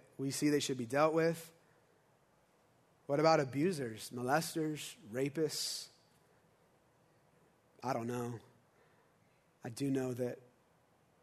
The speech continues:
I'm thankful that <laughs> God has not dealt with me according to my sin.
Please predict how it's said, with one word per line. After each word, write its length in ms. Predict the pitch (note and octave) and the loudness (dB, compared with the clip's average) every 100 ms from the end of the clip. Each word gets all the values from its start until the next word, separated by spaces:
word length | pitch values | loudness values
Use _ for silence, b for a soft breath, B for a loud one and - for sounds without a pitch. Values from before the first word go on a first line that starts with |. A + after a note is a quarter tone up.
| - | -12
I'm 140 | B2+ A#2+ | -10 -8
thankful 720 | - B2+ C3+ - - C#3 C3 | -8 -4 -4 -4 -4 -4 -2
that 180 | B2 - - | -6 -6 -4
<laughs> 80 | - B B B B B - | -4 B B B B B -2
God 200 | C#3 C3 | 0 0
has 100 | A#2+ | -4
not 260 | C3 C3 | -6 -8
dealt 200 | D3 C#3 | -6 -6
with 180 | C#3+ - | -6 -6
me 240 | C3 C3+ C3 | -4 -2 -4
according 380 | B2 C3+ B2+ | -4 -4 -4
to 60 | A#2 | -2
my 200 | A#2+ C3 | -2 -2
sin. 440 | - B2 A#2+ A#2+ | -2 -4 -4 -6